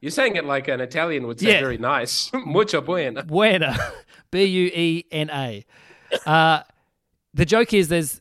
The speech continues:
Speaker 2: like, every person in the U K at one point gets to be in the Sugar Babes. Uh,
Speaker 1: Nice.
Speaker 2: so this
Speaker 1: Nice.
Speaker 2: one was written by Paul Sim,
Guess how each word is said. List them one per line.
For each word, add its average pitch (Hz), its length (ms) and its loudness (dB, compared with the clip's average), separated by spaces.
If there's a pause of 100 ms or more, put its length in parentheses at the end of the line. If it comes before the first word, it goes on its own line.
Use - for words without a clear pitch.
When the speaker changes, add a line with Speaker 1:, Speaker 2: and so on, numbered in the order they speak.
(120)
Speaker 2:
like, 147 240 -4 (320)
every 156 260 0
person 151 320 0
in 135 140 -2
the 131 120 -2
U 135 80 -2
K 123 420 -6 (100)
at 143 120 -8
one 135 200 -6
point 123 220 -2
gets 127 140 -8
to - 80 -10
be 127 120 -6
in 113 80 -6
the 113 60 -6
Sugar 113 200 -10
Babes. 101 340 -14 (380)
Uh, 139 680 -2
Speaker 1:
Nice. 110 380 -16 (320)
Speaker 2:
so 160 140 2
this 214 180 2
Speaker 1:
Nice. - 60 -2
Speaker 2:
one 180 220 2
was 156 140 -2
written 165 220 -2
by 147 300 4
Paul 208 320 0
Sim, 185 480 -4